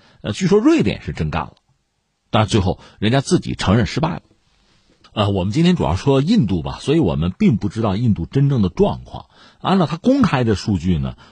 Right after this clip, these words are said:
总的来说控制得相当好，特别是你看现在等于说是二零二一年的就三月份嘛，一个月以前就二月份的时候，印度的疫情是非常好，迅速好转。当时确诊的病例数呢，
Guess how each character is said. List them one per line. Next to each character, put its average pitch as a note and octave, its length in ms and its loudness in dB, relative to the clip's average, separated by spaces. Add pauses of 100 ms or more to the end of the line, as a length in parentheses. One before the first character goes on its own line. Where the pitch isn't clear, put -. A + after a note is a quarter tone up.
(100)
总 F2 300 2
的 C2 100 -8
来 D2+ 200 -4
说 E2 160 -6
控 F2 260 2
制 C#2+ 140 -10
得 C2 80 -14
相 C#3+ 200 -4
当 D3 140 -6
好， - 240 -14
特 - 200 2
别 E2 200 -2
是 D#2 320 -8 (400)
你 G#2 80 0
看 G#2+ 140 4
现 A#2 260 2
在 G#2 100 -2
等 D#2 140 -6
于 D#2+ 80 -6
说 G2+ 160 -2
是 C#2+ 560 -6 (1040)
二 B2 140 2
零 G#2+ 160 2
二 G2 120 2
一 A#2 140 2
年 F2 280 4
的 E2 160 -2 (200)
就 - 60 -12
三 B2+ 320 0
月 G2 120 -2
份 E2 220 -10
嘛， - 200 -16
一 G3+ 120 0
个 B3+ 80 4
月 F#3+ 140 6
以 F#2+ 100 0
前 E2+ 340 -4
就 - 80 -2
二 G#3+ 240 2
月 F#2 60 2
份 F2 200 0
的 C#2+ 100 -4
时 C2 100 -10
候， C2 180 -10 (340)
印 F#3 200 6
度 B2+ 120 2
的 A2+ 80 0
疫 B2 180 -4
情 F2 260 -4 (500)
是 D#3+ 160 -2
非 B3 200 2
常 D3 100 2
好， - 140 -10 (140)
迅 A3 400 2
速 G2 200 -4
好 D#2 240 -4
转。 D2+ 160 -8 (840)
当 E3+ 160 2
时 E3+ 80 0
确 E3 260 -2
诊 F#2 160 -2
的 C3 140 -2
病 E3 200 2
例 C#3 80 0
数 C3+ 200 -2
呢， F2+ 100 0